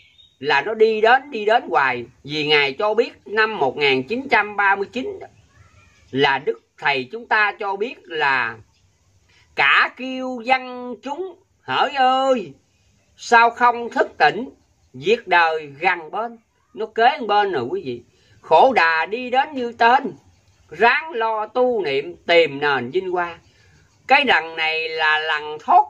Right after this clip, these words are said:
trần nghe quý vị. Không tu là không còn lần nào nữa mà tu. Quý vị thấy cái bệnh này là cái bệnh gì? Quý vị á, là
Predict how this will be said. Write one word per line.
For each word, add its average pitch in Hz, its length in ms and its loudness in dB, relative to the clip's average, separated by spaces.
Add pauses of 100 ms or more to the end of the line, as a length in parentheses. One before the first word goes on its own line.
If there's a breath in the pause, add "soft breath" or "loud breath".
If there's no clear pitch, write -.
trần 143 340 -2
nghe 190 100 -8
quý 233 240 -12
vị. 135 220 -10 (400)
Không 254 400 -2
tu 262 300 2
là 170 140 4
không 247 320 -2
còn 170 380 6
lần 190 360 0
nào 190 260 -2
nữa 202 100 -4
mà 214 160 -4
tu. 247 240 0 (400)
Quý 240 200 -4
vị 139 180 -4
thấy 247 240 2
cái - 120 -6
bệnh 135 260 0
này 147 160 2
là 123 300 4
cái 104 160 -4
bệnh 131 240 0
gì? 127 260 2
Quý 247 200 -2
vị 143 280 6
á, 220 160 4
là 131 380 2